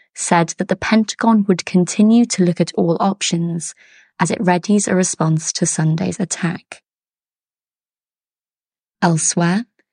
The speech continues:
the Archbishop of Canterbury has labelled the government's flagship Rwanda plan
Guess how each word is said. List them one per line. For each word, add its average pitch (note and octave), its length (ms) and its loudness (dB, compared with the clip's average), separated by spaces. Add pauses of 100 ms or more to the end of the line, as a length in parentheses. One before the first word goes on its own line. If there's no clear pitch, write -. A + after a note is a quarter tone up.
(180)
the F#3 160 4
Archbishop G#3+ 560 0
of G3+ 140 0
Canterbury G3+ 720 -2
has E3 180 -2
labelled F3+ 540 4
the F3 80 0
government's E3 560 0
flagship F#3+ 520 -2
Rwanda F3+ 480 2
plan E3+ 360 -4